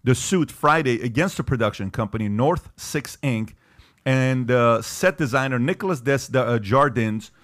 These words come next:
and his, uh, eponymous company for the inclusion in one of the ads of legal documents from a U S Supreme Court decision on child porn laws. The fashion brand ad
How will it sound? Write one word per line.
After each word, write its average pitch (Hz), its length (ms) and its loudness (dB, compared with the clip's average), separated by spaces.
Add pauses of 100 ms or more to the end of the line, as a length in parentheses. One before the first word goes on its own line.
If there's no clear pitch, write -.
(340)
and 135 120 2
his, 135 280 0
uh, 123 240 4
eponymous 143 720 0 (360)
company 120 600 0
for 120 300 -2
the 117 220 -4
inclusion 185 720 -4
in 123 220 -2
one 151 160 0
of 175 80 -4
the 147 160 -2
ads 127 260 -2
of 101 160 -8
legal 160 300 -2
documents 131 520 -2
from 120 140 -6
a 107 60 -2
U 120 180 -2
S 156 100 -4
Supreme 139 280 -6
Court 131 200 -4
decision 113 380 -6
on 101 80 -4
child 131 320 0
porn 123 240 -2
laws. 120 260 2 (320)
The 127 100 -2
fashion 165 440 0
brand 139 340 -4
ad 123 340 -2